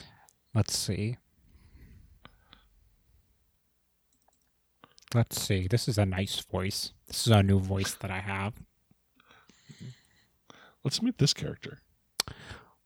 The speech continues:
Speaker 1: Um, well, you hear people talk about flatliners a lot.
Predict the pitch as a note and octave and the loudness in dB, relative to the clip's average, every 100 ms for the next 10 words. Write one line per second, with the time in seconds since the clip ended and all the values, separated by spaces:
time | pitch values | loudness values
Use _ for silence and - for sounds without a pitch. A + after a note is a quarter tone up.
0 | - A2 G2+ F#2+ F#2+ F#2+ A2 - - _ | 4 6 8 6 2 -4 -12 -16 -20 _
1 | _ _ _ - - - G#2+ G2+ G2 G#2 | _ _ _ -20 -12 0 4 4 2 0
2 | G#2+ - _ _ - - - - - _ | -2 -10 _ _ -20 -20 -20 -20 -20 _
3 | _ _ _ _ _ _ - D#3 C4 D4 | _ _ _ _ _ _ 6 8 8 8
4 | F3+ E3 C#3 A#2+ G2+ - G#2 G2 G#2 G2 | 8 10 10 10 8 6 4 4 2 4
5 | F#2+ F2+ G2 G#2+ - - - | 4 2 0 -4 -2 -2 -4